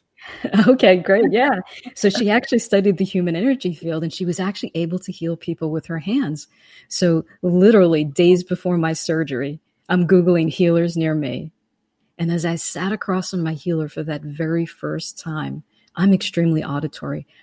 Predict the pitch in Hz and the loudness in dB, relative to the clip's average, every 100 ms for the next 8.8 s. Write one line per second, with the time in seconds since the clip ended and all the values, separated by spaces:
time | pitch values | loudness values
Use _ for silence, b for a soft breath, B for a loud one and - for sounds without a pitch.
0 | _ 170 214 - 196 175 - - 160 151 | _ -4 -4 0 0 0 -8 -8 -6 -4
1 | 151 143 139 - 156 160 160 143 156 - | -4 -4 -6 -6 -8 -4 -4 -4 -6 -4
2 | 165 175 196 175 160 156 151 - 151 - | -2 0 0 0 -2 -4 -6 -6 -8 -6
3 | - 156 165 175 156 143 147 160 160 147 | -6 -2 0 0 -2 -4 -4 -6 -6 -8
4 | - - 196 139 - _ _ _ _ _ | -10 -4 -4 -4 -10 _ _ _ _ _
5 | 175 175 175 208 233 - 185 185 175 165 | -2 0 4 4 4 4 4 4 2 0
6 | 170 170 165 160 165 170 190 220 165 - | 0 0 -2 -4 -4 -4 -2 0 0 -4
7 | 156 - 180 165 - 165 165 160 160 - | -8 -8 -8 -6 -2 0 0 -2 -4 -6
8 | 160 151 160 170 - - 120 | -6 -4 -6 -6 -8 -10 -10